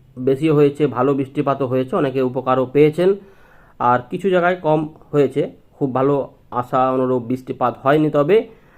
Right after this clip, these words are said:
আহ, বারো তারিখে খুব বেশি বৃষ্টিপাত দুপুর পরবর্তী ক্ষেত্রে হয়নি। এখন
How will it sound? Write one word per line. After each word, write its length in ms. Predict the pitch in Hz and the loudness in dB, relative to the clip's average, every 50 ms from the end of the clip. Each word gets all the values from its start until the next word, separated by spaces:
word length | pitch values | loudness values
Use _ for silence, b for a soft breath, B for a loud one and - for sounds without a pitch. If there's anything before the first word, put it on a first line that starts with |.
| b b b b b - | b b b b b -10
আহ, 260 | - 110 107 107 107 104 | -8 -6 -6 -6 -6 -8
বারো 340 | 98 104 113 123 131 147 151 | -4 -2 0 2 2 2 0
তারিখে 640 | 156 160 156 160 156 - - 170 170 175 175 - - - - | 0 -2 -2 -4 -6 -6 -4 -2 -2 0 -2 -4 -6 -8 -14
খুব 200 | - - 156 151 | -8 -6 -4 -4
বেশি 300 | 143 135 160 156 156 208 | -2 -4 -6 -4 -4 -6
বৃষ্টিপাত 600 | 190 165 170 160 - 185 165 - 165 170 160 - - - - - - - _ - | -6 -6 -6 -8 -8 -6 -4 -2 -2 -2 -4 -8 -18 -20 -20 -20 -20 -20 _ -6
দুপুর 340 | 120 139 135 135 160 160 156 | -4 -4 -4 -2 -4 -2 0
পরবর্তী 420 | 156 151 151 147 151 151 - 160 | 0 0 2 0 0 -2 -4 -4
ক্ষেত্রে 400 | 135 151 143 - - 139 151 147 156 - | -2 -2 -2 -4 -4 -4 -4 -4 -4 -2
হয়নি। 320 | - 143 147 131 107 101 95 - - b b b b b b b b b b b | 0 2 2 2 2 0 -4 -8 -14 b b b b b b b b b b b
এখন 380 | - 120 123 - 139 139 139 131 | -12 -10 -6 -4 -2 -2 -2 -2